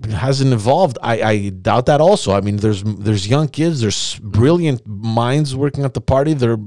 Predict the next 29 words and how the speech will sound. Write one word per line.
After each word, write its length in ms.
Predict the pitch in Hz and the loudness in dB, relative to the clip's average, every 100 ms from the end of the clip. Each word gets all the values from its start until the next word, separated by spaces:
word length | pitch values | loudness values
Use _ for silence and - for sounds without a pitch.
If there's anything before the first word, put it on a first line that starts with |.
| 104 | -6
they 120 | 113 | -2
know 160 | 117 123 | 2 2
much 260 | 113 156 | 0 -2
more 160 | 143 131 | -2 -2
than 160 | 117 107 | -2 -4
we 160 | 110 | -4
do. 200 | 104 135 - - - - - - | 0 -2 -4 -14 -20 -20 -20 -6
Um, 840 | 120 123 120 120 117 113 113 113 - | -2 0 0 -2 -2 -2 -4 -8 -10
so 160 | - 165 | -6 -2
something 440 | - 185 185 170 | 0 0 0 0
is 100 | 135 | -2
just 240 | 123 147 | -2 -2
not 260 | 156 143 - | -2 -4 -6
clicking. 520 | - 165 - 92 85 - _ _ _ - | -2 -2 -2 -8 -12 -18 _ _ _ -8
And 180 | 120 | -4
I 80 | 113 | -4
think 280 | 98 151 151 | -4 -4 0
that 180 | 135 110 | -2 0
that's 500 | 123 139 - - _ _ - | 0 0 -2 -8 _ _ -12
something 480 | - - 139 147 151 | -6 0 0 0 0
that 160 | 123 - _ _ _ | 0 -2 _ _ _
people 340 | - 135 131 117 | -4 -2 -2 -4
will 300 | 110 120 120 | -2 0 2
need 240 | 120 147 - | 4 2 2
to 60 | |
look 300 | 117 139 - | 2 2 0
at 180 | 104 - _ _ | -6 -8 _ _
and 240 | - 110 98 _ | -4 -4 -6 _
quickly, 600 | - 170 208 214 98 92 | 0 2 2 0 -14 -14